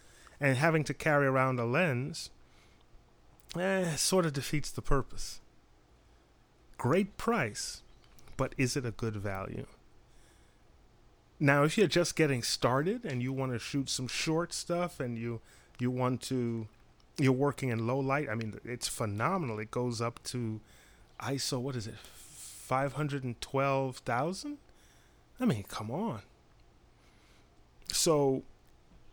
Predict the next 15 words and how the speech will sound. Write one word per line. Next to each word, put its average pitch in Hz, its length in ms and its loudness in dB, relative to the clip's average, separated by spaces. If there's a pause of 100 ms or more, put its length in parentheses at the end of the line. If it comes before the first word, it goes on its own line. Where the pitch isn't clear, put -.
(260)
if 180 220 2
you're 147 80 6
just 185 360 2
getting 180 260 2
started 113 540 -2 (120)
and 123 120 0
you 127 100 2
have 160 240 0
a 156 60 0
couple 139 340 0
of 120 160 -2
E 131 100 0
F 123 200 -4
lenses 120 400 -4
already, 120 560 0